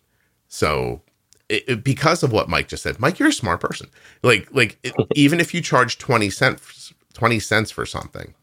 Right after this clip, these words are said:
Speaker 1: it will eventually eliminate some people.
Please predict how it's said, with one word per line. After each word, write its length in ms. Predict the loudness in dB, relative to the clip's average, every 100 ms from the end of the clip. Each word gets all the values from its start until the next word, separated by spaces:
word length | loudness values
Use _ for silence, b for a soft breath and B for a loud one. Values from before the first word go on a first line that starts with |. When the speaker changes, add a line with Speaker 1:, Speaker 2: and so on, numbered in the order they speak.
| _ _ _ _ _ _ _ _ _
Speaker 1:
it 220 | 2 2 4
will 400 | 4 6 6 4
eventually 880 | 0 2 0 0 -2 -2 0 0 -4 -10 _ _ -4
eliminate 560 | -2 -2 0 0 -2
some 300 | -4 -4 -4
people. 460 | -6 -6 -8 -18